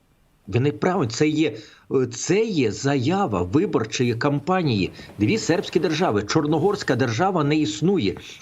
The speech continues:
Існує просто ще одна сербська держава, яка волею випадку стала незалежною. І от ми маємо зробити так, щоб вона була повністю сербська, щоб ніяких чорногорців, в принципі, не існувало.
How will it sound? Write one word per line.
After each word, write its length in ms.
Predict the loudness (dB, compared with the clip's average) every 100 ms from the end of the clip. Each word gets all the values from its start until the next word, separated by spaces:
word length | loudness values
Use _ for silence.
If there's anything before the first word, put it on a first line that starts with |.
| -2
Існує 360 | 0 2 2
просто 300 | 2 -2 0
ще 260 | -2 0 0
одна 260 | 0 0 0
сербська 400 | 0 -2 -2 0
держава, 380 | 0 2 0
яка 200 | 0 0
волею 460 | 0 2 2 0 2
випадку 560 | 0 2 -2 -2 -6 -6 -18 -14
стала 420 | -4 0 2 2
незалежною. 760 | 0 2 2 0 0 -2 -4 -8 -20 -4
І 60 | -2
от 180 | 0 0
ми 120 | 0
маємо 260 | 2 2
зробити 320 | 2 2 2 0
так, 160 | 0
щоб 120 | 0
вона 120 | 0 2
була 180 | 2
повністю 400 | 2 0 0 -2
сербська, 340 | 0 0 0 -2
щоб 160 | 0
ніяких 280 | 0 0 0
чорногорців, 500 | 0 0 0 0 0
в 100 | 0
принципі, 440 | 0 0 -2 0 2
не 100 | 2
існувало. 720 | 0 0 0 2 -2 -4